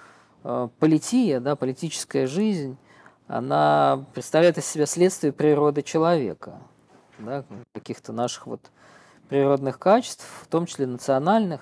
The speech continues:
да, у одних такая полития, у других сякая полития.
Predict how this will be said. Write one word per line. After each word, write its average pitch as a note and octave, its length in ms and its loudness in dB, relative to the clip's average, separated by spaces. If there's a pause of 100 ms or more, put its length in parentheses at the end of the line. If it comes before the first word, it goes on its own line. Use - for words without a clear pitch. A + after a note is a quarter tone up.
да, D3 220 -2
у B2+ 60 0
одних B2+ 340 -4
такая D#3 480 0
полития, C3+ 640 -6
у A2 40 -6
других A#2 360 -10
сякая C#3 400 -4
полития. B2 720 -8